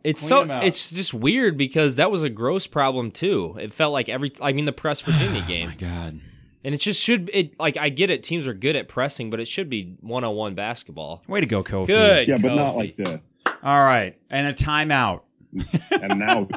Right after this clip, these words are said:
Speaker 3: he calls it. <laughs>
Speaker 2: All right, guys, now it's their, no, okay, uh, listen.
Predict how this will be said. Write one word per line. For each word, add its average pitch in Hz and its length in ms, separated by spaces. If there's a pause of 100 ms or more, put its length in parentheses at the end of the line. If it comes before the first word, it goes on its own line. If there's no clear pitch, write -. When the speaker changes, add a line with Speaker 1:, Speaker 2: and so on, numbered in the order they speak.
Speaker 3:
he - 80
calls 95 460
it. 180 340
<laughs> - 0
Speaker 2:
All 180 100
right, 185 140
guys, 175 240
now 185 120
it's - 100
their, 185 240
no, 151 160
okay, 160 400
uh, 143 320
listen. 139 600